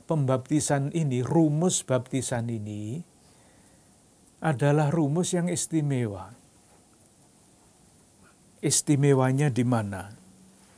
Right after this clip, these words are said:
Baru bisa kita lihat kalau kita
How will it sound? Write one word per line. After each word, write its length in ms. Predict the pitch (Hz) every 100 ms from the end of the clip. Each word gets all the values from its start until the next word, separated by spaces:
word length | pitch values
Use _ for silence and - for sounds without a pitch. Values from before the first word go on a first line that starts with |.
| - - - - - - -
Baru 320 | 131 135 165
bisa 320 | 139 127 139 127
kita 360 | 135 120 117
lihat 480 | 110 101 117 135 202 - - - - - - - -
kalau 240 | 143 170
kita 320 | 160 185 190